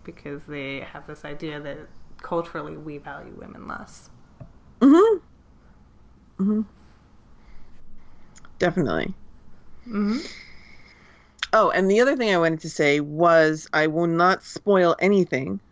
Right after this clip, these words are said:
Speaker 2: because I don't want to ever spoil the, my current, um, fave,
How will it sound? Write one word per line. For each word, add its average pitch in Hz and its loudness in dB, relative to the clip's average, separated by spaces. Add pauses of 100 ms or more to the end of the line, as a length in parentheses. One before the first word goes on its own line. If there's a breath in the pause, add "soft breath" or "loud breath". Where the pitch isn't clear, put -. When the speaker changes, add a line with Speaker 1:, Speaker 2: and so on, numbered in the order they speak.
(240)
Speaker 2:
because 147 -2
I 143 4
don't 139 0
want 131 0
to 135 0
ever 156 2
spoil 123 2 (160)
the, - -2 (680)
my 139 2 (220)
current, 156 -2 (1080)
um, 123 -2
fave, 147 4